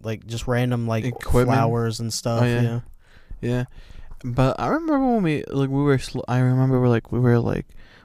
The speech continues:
Speaker 2: we had our flashlights, like, we were slowly approaching it. We're just like, "Oh, shit." And then we opened the door, and we look in there, we're like, "Oh!" Nothing. Besides, like,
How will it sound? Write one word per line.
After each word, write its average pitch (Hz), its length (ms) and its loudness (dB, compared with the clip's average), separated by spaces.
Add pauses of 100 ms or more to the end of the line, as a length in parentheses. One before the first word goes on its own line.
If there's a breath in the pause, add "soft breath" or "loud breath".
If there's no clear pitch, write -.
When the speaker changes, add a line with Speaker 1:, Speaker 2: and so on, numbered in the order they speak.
(120 soft breath)
Speaker 2:
we - 80 0
had 127 100 4
our 113 80 6
flashlights, 123 680 0
like, 123 160 2
we 123 80 0
were 123 100 4
slowly 123 400 6
approaching 123 540 4
it. 131 120 6
We're 123 140 6
just 127 160 0
like, 127 120 -2
"Oh, 143 120 -8
shit." - 300 -6 (800 soft breath)
And 120 140 -2
then 120 140 2
we 123 120 0
opened 120 300 4
the 110 40 2
door, 120 380 6
and 117 300 2
we 120 80 6
look 120 240 4
in 123 80 2
there, 120 100 4
we're 123 80 6
like, 123 240 6
"Oh!" 240 320 8 (960 loud breath)
Nothing. 123 640 2 (340)
Besides, 131 400 4
like, - 340 2